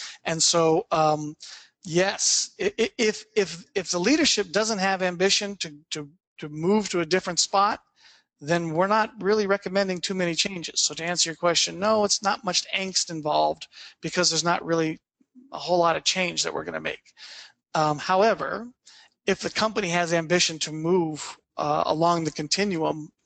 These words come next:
of, um, technology, collaboration, or, or, uh, any of about ten different factors, then there's gonna be, um, there's gonna be some change. And that's where we, we bring in a change management,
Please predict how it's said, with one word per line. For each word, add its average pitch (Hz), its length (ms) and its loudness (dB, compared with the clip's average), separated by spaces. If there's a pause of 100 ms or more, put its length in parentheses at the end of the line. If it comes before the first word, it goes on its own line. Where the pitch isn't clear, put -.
(180)
of, 160 480 -4
um, - 400 -6 (600)
technology, 160 540 0
collaboration, 165 560 0
or, 151 300 -4
or, 165 280 0
uh, 170 160 2
any 180 200 2
of 160 80 4
about 156 240 0
ten 185 180 -2
different 170 260 -4
factors, 180 500 -2 (520)
then 190 400 0
there's 180 220 4
gonna 170 240 2
be, 151 420 0
um, 160 340 0
there's 156 160 0
gonna 156 140 -2
be 151 80 -2
some 147 160 0
change. - 460 -4 (320)
And 151 420 -4 (100)
that's 185 480 0
where 165 240 4
we, 156 280 -2 (120)
we 160 180 0
bring 165 220 2
in 156 100 0
a 147 40 -2
change 156 380 -2
management, 160 480 -2